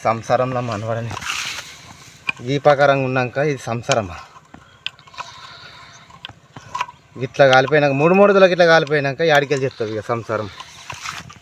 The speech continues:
ఉం? ఏమన్నా అంటే రైతే రాదని అంటారు కానీ ఇదో రైతా? ఇగో మొన్ననే గంట మందులు ఇట్లా అన్నీ కలిసి చల్లిన,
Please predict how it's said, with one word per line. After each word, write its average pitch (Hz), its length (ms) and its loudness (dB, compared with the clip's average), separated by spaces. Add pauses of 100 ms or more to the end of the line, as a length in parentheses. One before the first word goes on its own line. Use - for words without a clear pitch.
(1040)
ఉం? 151 200 -10 (1700)
ఏమన్నా 196 240 4
అంటే 190 260 2 (100)
రైతే 190 240 6
రాదని 185 360 4
అంటారు 170 200 -8
కానీ 180 220 -4 (1500)
ఇదో 139 180 -2
రైతా? 135 380 -2 (2750)
ఇగో 170 300 4
మొన్ననే 202 360 2
గంట 185 240 2
మందులు 185 280 -2
ఇట్లా 185 200 0
అన్నీ 175 220 0
కలిసి 170 280 0
చల్లిన, 135 240 -4